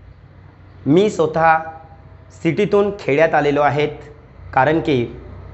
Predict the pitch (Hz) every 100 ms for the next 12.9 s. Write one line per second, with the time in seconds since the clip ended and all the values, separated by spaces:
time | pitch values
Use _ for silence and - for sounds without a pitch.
0 | - 147 175 175 151 165 160 175 170 -
1 | - - - 143 156 170 170 135 135 185
2 | 185 - - - - - - 135 233 185
3 | 151 151 156 - - - - 143 131 127
4 | 127 147 160 156 156 160 - 120 131 143
5 | 156 151 156 156 156 151 151 156 - -
6 | - - - - - 143 160 190 208 196
7 | 190 185 175 170 170 170 - - - _
8 | _ _ - 165 135 123 135 147 156 160
9 | 156 160 156 160 156 156 - - - 120
10 | 123 151 180 196 196 190 180 165 165 160
11 | 165 - - - - - 151 127 113 135
12 | 156 160 156 151 156 151 156 151